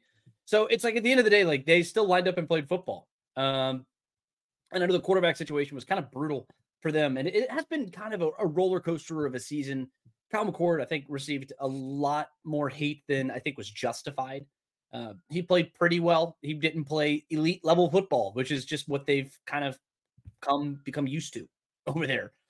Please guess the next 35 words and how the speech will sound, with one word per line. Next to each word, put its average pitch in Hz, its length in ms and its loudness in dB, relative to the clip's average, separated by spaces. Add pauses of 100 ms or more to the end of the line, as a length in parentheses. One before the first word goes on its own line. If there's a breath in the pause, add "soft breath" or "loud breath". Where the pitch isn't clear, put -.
(160)
I 135 40 -4
mean, 139 140 4
they're 147 80 4
used 156 180 0
to 147 60 6
having 131 180 2
first, 147 280 -4
over, 156 340 -2
first 170 200 2
round 135 200 0
picks - 340 -2 (400)
playing 147 260 4
quarterback 139 540 -2
for 123 160 -2
him. 127 100 -4
And 107 140 -10 (300)
Devin 190 260 6
Brown 170 280 6
takes 170 220 -2
over 156 220 0
as 139 160 -2
the 156 80 -12
starter. 135 400 -4 (280)
He 185 100 4
leaves 180 380 0
with 160 120 0
an 143 80 2
ankle 143 240 0
injury 143 300 -2
in 139 60 -4
the 131 60 -6
second 143 260 -6
quarter. 147 300 -2
And 156 100 -2
then 170 120 -4